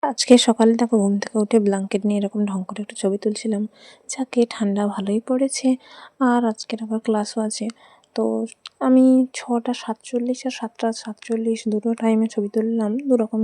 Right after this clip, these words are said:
হয়েছে যদিও। আমি রেডি হয়ে গেছি পুরো, কারণ আমার আজকের ক্লাস আছে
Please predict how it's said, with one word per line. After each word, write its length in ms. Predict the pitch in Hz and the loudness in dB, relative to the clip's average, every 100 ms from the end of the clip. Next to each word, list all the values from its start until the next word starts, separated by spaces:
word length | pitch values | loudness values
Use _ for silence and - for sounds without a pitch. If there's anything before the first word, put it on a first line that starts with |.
| 214 | -2
হয়েছে 240 | 214 208 220 | -4 -4 -4
যদিও। 220 | 202 214 254 - - - - | -2 -4 -6 -12 -20 -20 -2
আমি 140 | 285 269 | 2 4
রেডি 260 | 233 233 | 2 2
হয়ে 180 | 226 226 | 0 0
গেছি 240 | 220 220 - | 0 -4 -10
পুরো, 220 | _ 226 262 - _ _ _ _ | _ 0 0 -2 _ _ _ _
কারণ 200 | 208 208 202 | -6 -4 -2
আমার 160 | 202 | -4
আজকের 240 | 202 - 214 | -6 -6 -6
ক্লাস 220 | 214 226 247 | -2 -2 -2
আছে 200 | 233 | -2